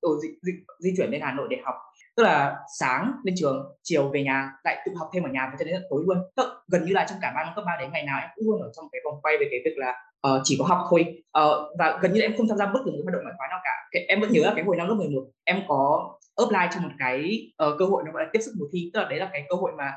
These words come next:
ờ, để, ờ, ừ, ừ, hỗ trợ cho các em thi vào lớp mười của trường, của trường em ấy.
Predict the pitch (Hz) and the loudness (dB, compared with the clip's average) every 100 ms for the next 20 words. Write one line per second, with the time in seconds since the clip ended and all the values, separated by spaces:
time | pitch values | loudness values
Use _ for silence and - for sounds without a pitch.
0 | - _ - 143 143 143 147 131 123 131 | -12 _ 2 6 6 6 6 6 6 4
1 | 131 - - 143 139 - - - 170 156 | 2 -8 -6 -2 0 -2 -6 -6 -2 -2
2 | - - - 165 156 156 143 202 226 240 | -4 -16 -6 -2 0 -2 -4 2 4 6
3 | - 214 226 196 202 190 208 190 180 156 | 4 4 2 2 2 2 2 2 2 2
4 | 208 220 156 135 139 139 - - 139 139 | 6 6 6 2 0 -4 -4 -6 -4 -4
5 | 143 | -4